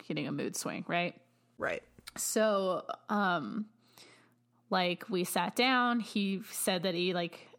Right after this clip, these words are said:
Speaker 1: uh, to, I think to one of, to one of my friends, he said that he really liked Mayday,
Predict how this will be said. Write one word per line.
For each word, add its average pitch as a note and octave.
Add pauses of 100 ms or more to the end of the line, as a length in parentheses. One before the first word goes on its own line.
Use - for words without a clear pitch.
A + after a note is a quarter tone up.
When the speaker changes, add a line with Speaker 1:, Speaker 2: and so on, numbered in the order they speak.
(100)
Speaker 1:
uh, - (220)
to, -
I G3
think F#3
to G3
one F3+
of, F3 (120)
to G#3
one G3
of F3
my E3+
friends, E3+
he F3+
said F3
that F3+
he F#3+
really F3
liked E3+
Mayday, F#3+